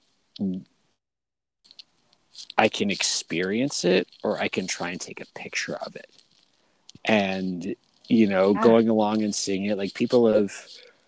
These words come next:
Speaker 1: when the course first finished, um, you know, everybody shared emails, and then there was a couple email threads went on for, you know,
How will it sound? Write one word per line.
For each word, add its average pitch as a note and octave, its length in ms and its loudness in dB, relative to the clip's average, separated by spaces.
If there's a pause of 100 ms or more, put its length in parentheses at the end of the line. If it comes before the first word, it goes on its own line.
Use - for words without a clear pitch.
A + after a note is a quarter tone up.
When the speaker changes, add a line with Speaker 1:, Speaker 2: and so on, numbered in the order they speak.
(460)
Speaker 1:
when F3+ 200 4
the B2+ 60 4
course G#2+ 280 -2
first - 320 -2
finished, G2 640 -4
um, E2 440 -2 (720)
you G2 100 0
know, G2+ 100 2
everybody F#2+ 480 2
shared F#2+ 380 0
emails, F#2+ 800 0
and F#2 120 -4
then F2+ 140 -4
there F2 120 -4
was F2+ 140 -6
a E2+ 40 -6
couple F2 340 -4
email E2+ 280 -6
threads E2 400 -8
went E2+ 240 -10
on D#3+ 240 -10
for, - 340 -4
you D4 100 0
know, C#4 220 -2